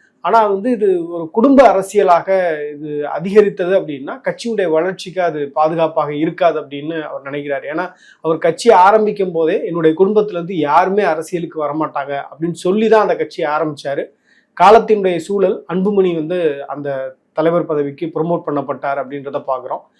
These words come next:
இப்ப அன்புமணி தலைவராக இருக்கும்போது அவருடைய மனைவிக்கு அதிகமான முக்கியத்துவம், அவருடைய மகளுக்கு அதிகமான முக்கியத்துவம் அப்படின்னு போகும் பொழுது நிச்சயமா அது கட்சியுடைய வளர்ச்சியை பாதிக்கும், மற்றவர்கள் யாரும் அந்த இடத்துக்கு வர முடியாத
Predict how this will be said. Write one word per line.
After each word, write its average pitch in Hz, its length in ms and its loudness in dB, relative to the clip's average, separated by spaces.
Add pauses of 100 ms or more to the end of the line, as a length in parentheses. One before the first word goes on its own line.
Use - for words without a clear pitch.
(260)
இப்ப 190 180 0
அன்புமணி 226 540 6
தலைவராக 202 460 4
இருக்கும்போது 180 400 -4
அவருடைய 175 320 2
மனைவிக்கு 202 460 2
அதிகமான 170 420 -2
முக்கியத்துவம், 160 560 -8
அவருடைய 151 440 -2
மகளுக்கு 190 580 2
அதிகமான 165 420 -2
முக்கியத்துவம் 156 500 -8
அப்படின்னு 170 320 -2
போகும் 165 300 -2
பொழுது 143 300 -6 (500)
நிச்சயமா 208 400 4
அது 214 160 4
கட்சியுடைய 180 640 0
வளர்ச்சியை 175 480 0
பாதிக்கும், 156 560 -2
மற்றவர்கள் 190 480 0
யாரும் 202 320 6
அந்த 185 180 0
இடத்துக்கு 165 300 -4
வர 160 160 0
முடியாத 175 360 2